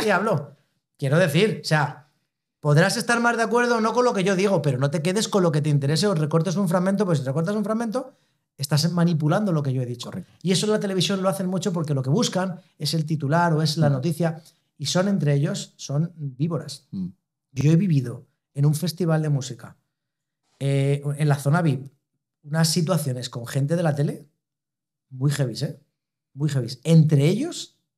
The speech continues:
Speaker 1: gente que dices tú, "Esto llevan toda la vida juntos", metiéndose mierda por detrás y diciendo, "Graba esa ahora mismo que está ahí borracha vomitando".
Speaker 2: Váyatela.
Speaker 1: No puedo decir los nombres, por no
Speaker 2: Lo
Speaker 1: joder
Speaker 2: que no
Speaker 1: a nadie.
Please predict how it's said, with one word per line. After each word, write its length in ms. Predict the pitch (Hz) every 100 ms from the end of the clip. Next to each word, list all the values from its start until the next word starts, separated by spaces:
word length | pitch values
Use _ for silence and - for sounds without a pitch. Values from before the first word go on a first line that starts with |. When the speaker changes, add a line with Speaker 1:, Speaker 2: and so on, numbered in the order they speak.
| _ -
Speaker 1:
gente 300 | 170 170 196
que 80 |
dices 220 | 185 170 160
tú, 80 | 135
"Esto 140 | -
llevan 160 | 117 117
toda 120 | 135
la 60 | 143
vida 80 | 113
juntos", 320 | 170 170 - _ _
metiéndose 800 | 143 156 156 151 165 202 220 -
mierda 340 | 165 175 170 165
por 140 | 151
detrás 360 | 143 147 214 -
y 60 | 165
diciendo, 600 | 156 - 165 147 123 - - _
"Graba 400 | 127 135 147 143
esa 280 | 160 156 143
ahora 120 | 139
mismo 260 | 147 147 143
que 80 |
está 140 | 131 139
ahí 60 |
borracha 400 | 139 127 156 156
vomitando". 540 | 143 120 113 120 113 - _ _
Speaker 2:
Váyatela. 340 | - _ _ _ _ _ _ _ _ -
Speaker 1:
No 60 | 123
puedo 160 | 143 143
decir 140 | 147
los 100 | 131
nombres, 400 | 110 104 101 - -
por 100 | 123
no 60 |
Speaker 2:
Lo 60 | 135
Speaker 1:
joder 120 | 147
Speaker 2:
que 20 | 147
no 80 |
Speaker 1:
a 20 |
nadie. 60 | 165